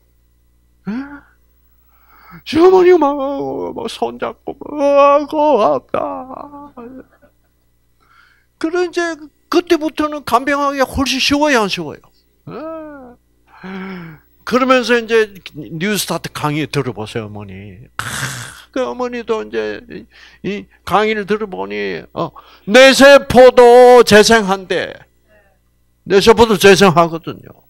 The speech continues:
어. 그래가지고 뉴스타트하고 현미밥 먹기 시작하고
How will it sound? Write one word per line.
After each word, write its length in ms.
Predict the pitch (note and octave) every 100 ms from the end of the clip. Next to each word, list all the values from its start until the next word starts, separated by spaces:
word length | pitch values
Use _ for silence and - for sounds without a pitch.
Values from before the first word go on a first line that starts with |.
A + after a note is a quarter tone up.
| _ _ _ _ _ _ _ -
어. 60 | - _ _ _ _ _ _ _ _ _ _ _ _ _ _ _ _ _ _ _ _ _ _ _ _ _ _ _ _ -
그래가지고 520 | A3+ C4+ B3+ A#3 B3
뉴스타트하고 1200 | G3+ A3+ A3 - - G3+ G3+ F3 - D#3+ E3+ E3+
현미밥 480 | D3 F3+ E3+ D3+ D3
먹기 320 | C#3+ D3+ -
시작하고 960 | C3 - C#3 A2+ G#2+ G2 - B2+ C3